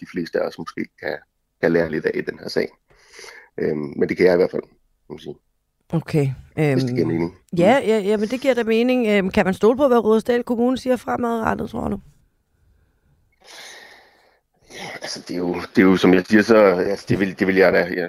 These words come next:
Speaker 1: jeg, de, de mennesker, som jeg har, øh, kendskab til, og som jeg arbejder sammen med, og som, som er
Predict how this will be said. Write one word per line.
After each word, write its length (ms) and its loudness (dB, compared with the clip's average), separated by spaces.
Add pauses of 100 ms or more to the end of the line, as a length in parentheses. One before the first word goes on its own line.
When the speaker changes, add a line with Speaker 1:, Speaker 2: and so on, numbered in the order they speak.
(120)
Speaker 1:
jeg, 120 0 (400)
de, 200 -4
de 120 -4
mennesker, 280 2
som 200 2
jeg 180 6
har, 360 2 (280)
øh, 260 2 (100)
kendskab 320 2
til, 120 0
og 60 2
som 120 0
jeg 100 6
arbejder 280 4
sammen 300 -2
med, 180 2 (120)
og 200 -4
som, 320 -4
som 240 -2
er 200 4